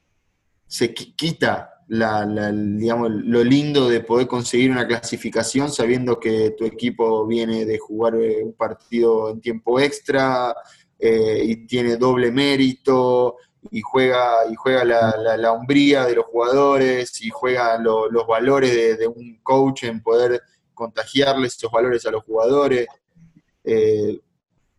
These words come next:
cuando ya te dan tantas facilidades, ya es como que no.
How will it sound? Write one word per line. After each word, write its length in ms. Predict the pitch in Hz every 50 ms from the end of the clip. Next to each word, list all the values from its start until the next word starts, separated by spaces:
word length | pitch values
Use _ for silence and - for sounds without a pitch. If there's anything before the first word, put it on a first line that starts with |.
| _ _ _ _ _ _ _ _ _ _ _ _ _ _ _ _ 135 _ _ _
cuando 220 | - 131 131 139 143
ya 160 | 143 190 190
te 100 | - 180
dan 140 | 175 170 -
tantas 340 | 185 196 196 185 170 -
facilidades, 800 | - 131 - - 127 127 127 131 151 170 175 175 151 135 127 -
ya 120 | - 147
es 60 | 147 -
como 280 | - 139 135 131 127
que 160 | - 120 117
no. 1040 | 117 123 135 135 135 135 131 127 127 123 120 120 117 117 113 110 107 110 123 127 -